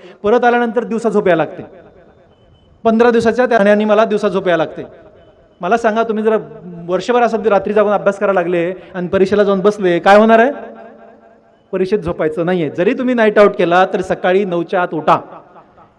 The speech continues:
नाईट अभ्यास करण्यासाठी माझं फार दुमत आता राहिलेलं नाहीये. माझा मुलगा पण रात्री अभ्यास करतो,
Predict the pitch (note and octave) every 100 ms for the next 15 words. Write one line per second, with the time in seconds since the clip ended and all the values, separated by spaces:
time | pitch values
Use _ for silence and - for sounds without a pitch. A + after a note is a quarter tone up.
0 | _ D#3+ G3 C#4 C4+ C#4+ G3 G3+ B3+ A3
1 | A3 G#3+ G#3 G3 F#3 F#3+ F#3+ F#3+ F3+ F3
2 | F3 E3 D#3+ F#3 F#3 F#3+ F3 E3+ E3+ F3
3 | G#3 G3 E3 E3 D3+ D#3 D#3+ F3+ G3